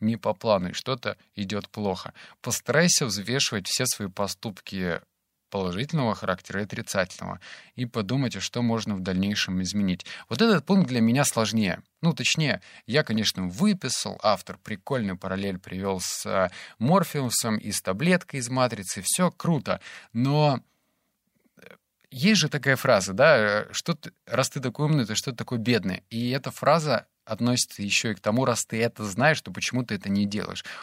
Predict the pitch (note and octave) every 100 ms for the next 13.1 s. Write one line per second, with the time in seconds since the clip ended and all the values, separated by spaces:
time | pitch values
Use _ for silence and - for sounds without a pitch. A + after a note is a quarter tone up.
0 | - C3+ C#3+ C#3+ C3+ A2+ A2+ F#3 F#3 -
1 | - B2 D3+ C3 F#2 - G2 G#2 D#3+ D3
2 | G2 G#2+ - A#2+ A#2+ G#2+ G2 F2 F2+ -
3 | _ _ _ A#2 D3+ B2+ G#2 A#2+ G#2+ F#2
4 | F2+ F2 F#2 F2 - - - F2+ - _
5 | _ - F2 - F2+ F#2+ - G#2 G2+ F#2+
6 | G2 F#2+ F2+ - F#2 G2+ G2+ G2 G2 F2+
7 | - - - - _ - D3+ F#3 D3 F#2
8 | G#2 F3+ F#3 C#3 A2+ - F#2+ B2 B2 G#2
9 | G2+ B2 G#2 F#2 - _ _ _ - -
10 | E3+ F3+ A#2 G2 D#3+ D#3 G2 F2 B2 B2
11 | C3 F#2+ - _ _ G2+ - D3 D#3 G#2
12 | - B2+ G#2+ - G2 F2+ G#2 G2 - G#2+
13 | F#2